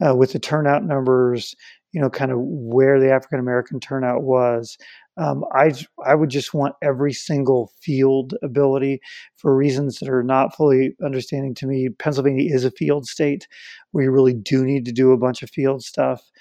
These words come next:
Um, and, you know, the Obama campaigns, both of them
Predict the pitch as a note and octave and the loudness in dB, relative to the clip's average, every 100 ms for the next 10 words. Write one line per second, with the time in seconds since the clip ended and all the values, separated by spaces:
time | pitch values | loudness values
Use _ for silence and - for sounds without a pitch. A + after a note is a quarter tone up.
0 | - - _ - C#3+ B2 A#2+ B2 - - | -20 -20 _ -6 -4 -4 -6 -8 -12 -14
1 | - C#3+ C3 B2+ - D#3 C3+ B2+ A#2+ A#2+ | -18 -16 -16 -16 -8 -4 0 0 -2 -6
2 | D#3+ C3 B2 B2 A#2+ B2 C3 - C3+ A#2+ | -6 -4 -2 -2 0 0 -2 -4 -8 -8
3 | - C#3 B2+ A2 B2+ B2+ D#3+ B2+ C3+ C3 | -8 -8 -8 -6 -4 -2 -4 -4 -4 -6